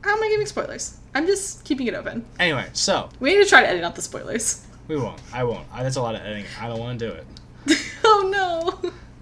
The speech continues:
Speaker 2: So, anyway, um, you're right, there's no imperative on her to do it, but, like, it, it's very clear, I think, from the way Pierce Brown writes, that she's going to be a significant player in Darrow's life in the future.
Speaker 1: It does seem implied.
Speaker 2: If for no other reason than sh-, it was her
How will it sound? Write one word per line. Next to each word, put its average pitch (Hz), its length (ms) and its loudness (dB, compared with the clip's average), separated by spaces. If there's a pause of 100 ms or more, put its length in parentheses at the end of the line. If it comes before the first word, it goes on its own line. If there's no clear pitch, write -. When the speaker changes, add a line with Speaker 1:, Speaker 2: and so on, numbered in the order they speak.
(200)
Speaker 2:
So, 147 280 2
anyway, 127 480 -2 (300)
um, 123 420 -6 (600)
you're 170 160 2
right, 131 100 4
there's 147 140 -4
no 202 120 2
imperative 170 480 4
on 139 80 0
her 127 80 0
to 120 40 0
do 117 200 0
it, 107 120 -4
but, 113 120 -8
like, 101 240 -6 (840)
it, 143 280 -2
it's 156 160 2
very 170 240 4
clear, 151 220 2
I 139 40 2
think, 135 160 -2
from 131 100 -4
the 123 60 0
way 120 120 0
Pierce 120 200 -6
Brown 120 180 -6
writes, 110 200 -6
that 107 140 -10
she's 117 200 -4
going 120 180 -2
to 117 80 -4
be 107 220 -4
a 113 100 -4
significant 123 840 -4
player 107 380 -4
in 98 160 -8
Darrow's 98 320 -6
life 87 220 -12
in - 60 -16
the 95 100 -16
future. - 340 -16 (640)
Speaker 1:
It - 100 2
does 320 200 8
seem 349 140 2
implied. 226 480 0 (100)
Speaker 2:
If 175 120 2
for 190 80 0
no 220 200 8
other 202 120 4
reason 170 320 -2
than 127 220 -2 (180)
sh-, - 180 -16
it 156 80 0
was 143 180 0
her 127 640 -2